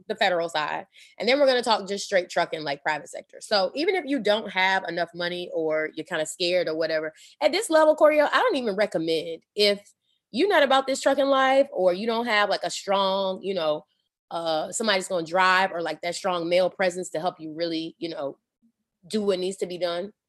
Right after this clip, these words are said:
I wouldn't advise getting a truck. Um, but if you do, there's other ways. One imp-, one main way is you can actually get your authority. You can put the down payment to get the authority active,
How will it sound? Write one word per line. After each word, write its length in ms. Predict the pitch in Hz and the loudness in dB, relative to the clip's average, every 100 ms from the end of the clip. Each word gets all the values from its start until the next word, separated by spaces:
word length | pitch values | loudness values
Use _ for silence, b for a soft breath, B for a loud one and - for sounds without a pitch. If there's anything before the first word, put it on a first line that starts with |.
| _ | _
I 80 | 202 | 0
wouldn't 300 | 247 247 220 | 2 2 0
advise 720 | 185 190 170 160 147 147 147 | 0 0 2 4 4 0 -4
getting 180 | - 160 | -8 -10
a 60 | 147 | -8
truck. 240 | 156 127 _ b b b b - | -8 -8 _ b b b b -2
Um, 400 | 190 180 175 165 | 0 2 0 0
but 120 | 220 | 2
if 100 | 220 | 2
you 120 | 233 | 0
do, 460 | 233 359 254 233 262 _ _ _ - | 2 6 6 6 -2 _ _ _ -2
there's 160 | 240 233 | -2 0
other 220 | 277 294 | 2 2
ways. 420 | 226 226 185 170 - | 4 4 2 -2 -6
One 280 | 180 240 | -4 0
imp-, 200 | 262 240 _ - | 0 -2 _ -14
one 440 | 180 190 254 233 | -6 -2 -2 0
main 380 | 185 226 247 185 | 2 0 0 -8
way 340 | 160 196 208 | -2 0 0
is 300 | 175 170 160 | -2 -4 -6
you 200 | 165 233 | -8 -10
can 320 | 233 233 185 170 | -4 -2 -2 -2
actually 420 | 190 240 - 220 185 | 0 0 -2 -6 -4
get 180 | 185 | -6
your 120 | 247 247 | -4 -4
authority. 480 | 220 160 156 175 190 _ _ _ _ - - - | -2 -2 -4 -10 -14 _ _ _ _ -20 -18 -12
You 100 | 196 | -8
can 100 | 190 | -4
put 140 | 214 | -4
the 80 | 208 | 0
down 240 | 202 196 | 2 2
payment 380 | 202 190 185 - | 0 -2 -2 -4
to 80 | 180 | -6
get 240 | 180 180 | -6 -2
the 80 | 175 | -2
authority 320 | 170 165 165 | 0 -2 0
active, 400 | 180 214 - 170 | 0 0 -2 -6